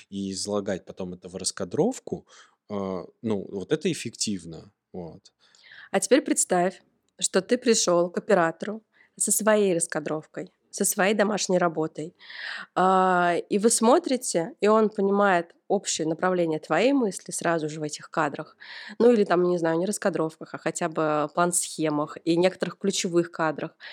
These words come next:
Speaker 2: как ты себе это видишь, да, не обязательно прям покадрово, а какие-то основные сцены могут быть разработаны. Мне кажется, это хорошая подготовка для того, чтобы потом сделать,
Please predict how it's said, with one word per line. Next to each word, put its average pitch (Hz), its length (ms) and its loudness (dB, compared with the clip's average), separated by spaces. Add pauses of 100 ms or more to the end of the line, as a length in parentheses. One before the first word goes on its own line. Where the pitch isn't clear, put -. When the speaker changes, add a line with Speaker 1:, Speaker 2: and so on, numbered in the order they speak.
(340)
Speaker 2:
как 180 180 -2
ты 170 100 -6
себе 160 300 0
это 160 180 -6
видишь, 165 360 -4
да, 165 200 0
не 196 140 2
обязательно 196 360 0
прям 156 200 -2
покадрово, 143 640 -4 (400)
а 151 280 2 (100)
какие-то 180 340 -2
основные 185 400 4
сцены 170 420 2
могут 156 280 -2
быть 151 240 -8
разработаны. 151 720 -6 (300)
Мне 175 100 4
кажется, 233 280 2
это 202 260 0
хорошая 214 420 0
подготовка 180 560 -2
для 185 120 -6
того, 175 240 -2
чтобы - 200 -6
потом 185 260 0
сделать, 185 440 2